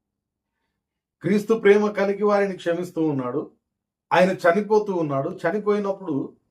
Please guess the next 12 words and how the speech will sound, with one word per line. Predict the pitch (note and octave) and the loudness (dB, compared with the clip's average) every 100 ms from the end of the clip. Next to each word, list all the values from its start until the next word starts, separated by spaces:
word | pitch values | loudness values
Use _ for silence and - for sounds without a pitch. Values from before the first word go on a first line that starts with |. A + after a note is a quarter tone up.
| _ _ _ _ | _ _ _ _
సౌలు | D3 F3 G3+ G3 - | 0 0 0 -2 -4
అక్కడే | C#3 F3+ F#3+ | -2 -2 0
ఉన్నాడు, | F#3+ F3+ F3 E3+ E3+ G3 D#3+ | -4 -4 0 0 0 -6 -4
అతని | D3+ D#3 | -2 -2
చావుకు | C#3 D3+ D#3+ D#3+ E3+ G#3+ A#3+ _ _ _ _ - | -2 -2 -2 -4 -10 -14 -14 _ _ _ _ -6
సమ్మతించాడు. | C#3 D3 C#3 C3+ C3 G#2 F#2+ - | -4 -4 -4 -6 -4 -6 -8 -2
కానీ | G3+ G3+ D3 G3+ _ _ _ _ _ - | -2 0 -4 -8 _ _ _ _ _ -4
అక్కడ | D#3+ G3 | -2 2
ఆయన | G3 G3 | 2 0
కనిపించిన | - D#3 G#3 A3+ A3+ A3 | 0 0 -2 -4 -2 0
ఆ | G#3+ E3+ E3+ | 2 4 4
దృశ్యము, | C3 F3 - F3+ B2 G2 | 2 -8 -6 -6 -8 -14